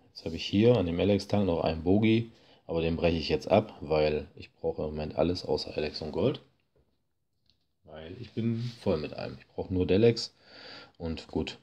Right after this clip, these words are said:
zweitausendsiebenhundert Delex plus den Liga-Bonus. Und ich weiß nicht, wie viel ich kriege, knapp siebenhundert oder was, ist in Ordnung, kann ich mit leben. Ist relativ okay. So, und das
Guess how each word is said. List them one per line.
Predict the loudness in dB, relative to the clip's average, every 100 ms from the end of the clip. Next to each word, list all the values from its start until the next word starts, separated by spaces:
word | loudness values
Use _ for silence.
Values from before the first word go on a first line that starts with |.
| _ _ _
zweitausendsiebenhundert | -4 0 2 2 2 0 0 2 6
Delex | 6 4
plus | 0 -2 2 2 0 -4 -10
den | -2
Liga-Bonus. | 2 4 4 4 4 4 2 0 -6 _ _ _ _ _ -20
Und |
ich | -16 -8
weiß | -6
nicht, | -6
wie | -6
viel | -8
ich | -6
kriege, | -4 -2 -4 -8
knapp | -10
siebenhundert | -8 -8 -6 -6 -2
oder | 0 0
was, | -2
ist | -4 -4
in | -2
Ordnung, | -2 -4 -4 0
kann | 2
ich | 2
mit | 0 2
leben. | 2 2 -2 _ _ -20 -20 _ _ _ _ _ _
Ist | -10 -8 -8 -12 -12
relativ | -6 -6 -8 -14 -18
okay. | -20 -14 -12 -12 _ _ _ _ _ _ _ _ _ _ _ _ _ _ _ -20 _ _ _ _ _ _ _ _ _ _ _ _ _ _ _ _ _ -20 _ -14
So, | -2 0 2 0
und | 2 2
das | 2 0 -4